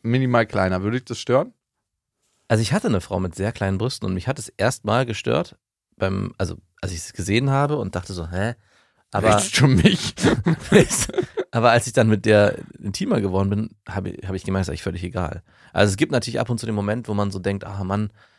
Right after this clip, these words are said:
Speaker 2: ich würde schon gern mehr in der Hand halten“, aber es ist am Ende nicht so wichtig. Also
Speaker 1: Ja.
Speaker 2: nein, die Antwort beantworte ich mit nein. Aber früher hättest du mich vor zehn Jahren gefragt, hätte ich definitiv gesagt,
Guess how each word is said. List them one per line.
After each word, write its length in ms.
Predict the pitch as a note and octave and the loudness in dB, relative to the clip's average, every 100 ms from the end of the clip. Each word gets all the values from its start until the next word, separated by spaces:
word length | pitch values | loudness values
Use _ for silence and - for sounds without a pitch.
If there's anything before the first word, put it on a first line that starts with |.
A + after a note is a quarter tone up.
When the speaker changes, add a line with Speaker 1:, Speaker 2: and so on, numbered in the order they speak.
| _ _ | _ _
Speaker 2:
ich 100 | - | -8
würde 120 | G#2+ | -4
schon 160 | B2+ G#2 | 0 2
gern 240 | G#2+ G#2 | 4 4
mehr 140 | G#2 G#2+ | 4 4
in 40 | G#2+ | 4
der 120 | F#2+ | 2
Hand 160 | B2 B2+ | 0 2
halten“, 360 | G#2 G#2+ C3+ - _ _ _ | 2 2 -6 -10 _ _ _
aber 240 | G#2+ G#2+ | 2 4
es 120 | G2+ - | 2 -2
ist 140 | A#2 | -4
am 100 | F#2 | -4
Ende 220 | - A#2 G2 | -2 -2 -2
nicht 500 | G#2+ G2+ G#2+ A#2 - | -4 -6 -4 -6 -8
so 120 | F2+ | -8
wichtig. 420 | E2+ - F2+ - _ _ _ _ _ _ _ _ - | -8 -12 -18 -20 _ _ _ _ _ _ _ _ 0
Also 200 | G#2+ G2 | 4 4
Speaker 1:
Ja. 100 | - - | 0 0
Speaker 2:
nein, 280 | F#2+ D#2+ - _ _ - | 0 0 -6 _ _ -8
die 60 | |
Antwort 300 | - F2+ - | -6 -6 -8
beantworte 380 | - F2 F2 F2+ | -6 -6 -6 -8
ich 80 | F2 | -8
mit 100 | E2 | -10
nein. 220 | E2+ G2 _ _ _ | -10 -12 _ _ _
Aber 180 | - A2+ | 2 2
früher 260 | - A3 G#3 | 2 4 4
hättest 180 | A#2 B2+ | 4 2
du 40 | |
mich 120 | A#2 | -2
vor 140 | - G2 | -2 -4
zehn 180 | G2+ | -2
Jahren 200 | F#2+ B2 | 0 0
gefragt, 380 | A2 - G#2 G2+ - | -2 -4 -4 -4 -4
hätte 140 | G2 | -4
ich 60 | F2+ | -2
definitiv 280 | F#2 F2+ | -6 -4
gesagt, 140 | F2 | -6